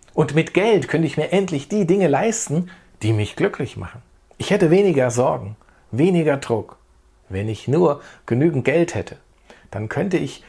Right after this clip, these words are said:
viel mehr von den Dingen tun, die mir Freude bereiten.“ Glaube mir, das ist eine Illusion. Es ist in erster Linie eine Frage deiner Einstellung und deiner individuellen Bewertung. Meine Erfahrung ist, mit Geld alleine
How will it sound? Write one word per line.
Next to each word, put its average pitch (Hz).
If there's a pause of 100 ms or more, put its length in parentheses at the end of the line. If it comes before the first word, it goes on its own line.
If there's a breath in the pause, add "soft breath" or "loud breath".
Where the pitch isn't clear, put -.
(120 loud breath)
viel 254
mehr 135
von 107
den 139
Dingen 139
tun, 127 (380 loud breath)
die 98
mir 92
Freude 127
bereiten.“ 95 (400)
Glaube 143
mir, 180 (320 loud breath)
das -
ist 127
eine 107
Illusion. 104 (380)
Es 131
ist 233
in 131
erster 160
Linie 170
eine 110
Frage 143
deiner 95
Einstellung 156
und 117
deiner 101 (100)
individuellen 135 (400 loud breath)
Bewertung. 107 (640)
Meine 160
Erfahrung 160
ist, 180 (480 soft breath)
mit 135
Geld 220
alleine 151